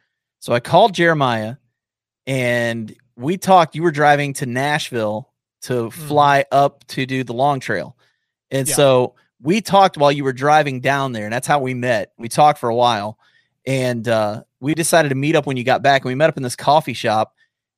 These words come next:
Speaker 1: and this first time we, we hung out and talked, we didn't even know each other, and, uh, we decided the first backpacking trip we were gonna do together was the gear swap. So that's literally the first time you and I went backpacking together.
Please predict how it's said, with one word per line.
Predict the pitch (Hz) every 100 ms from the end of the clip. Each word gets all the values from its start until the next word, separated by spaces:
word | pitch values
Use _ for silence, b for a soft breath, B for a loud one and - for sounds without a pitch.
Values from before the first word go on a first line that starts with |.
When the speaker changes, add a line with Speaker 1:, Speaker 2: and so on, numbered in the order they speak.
| -
Speaker 1:
and | 135 123 117 113
this | 120
first | - 170 - _ _ -
time | 175
we, | 151 139
we | 139
hung | 156 151
out | 135
and | 107
talked, | 165 170 135 123
we |
didn't | 147 156
even | 117
know | 151
each | 147 110
other, | 110 127 b b b b -
and, | 151 143 135
uh, | 131 120 110 113 _ _ _
we | 160 196
decided | 208 220 240 170
the |
first | 170 - 214 214 -
backpacking | 170 196 - 180 165
trip | 160 175 180
we |
were | 165
gonna | 160 151
do | 151
together | 165 151 139
was | 127 151 156
the | 139 131 -
gear | - 147
swap. | 147 135 104 - _ _ _
So | - 185
that's | 202
literally | 180 175 220 214 190
the | 165
first | - 170 190 196
time | 208 180 151
you | 147
and | 151
I | 143
went | 117
backpacking | 123 131 117 107 104
together. | 98 87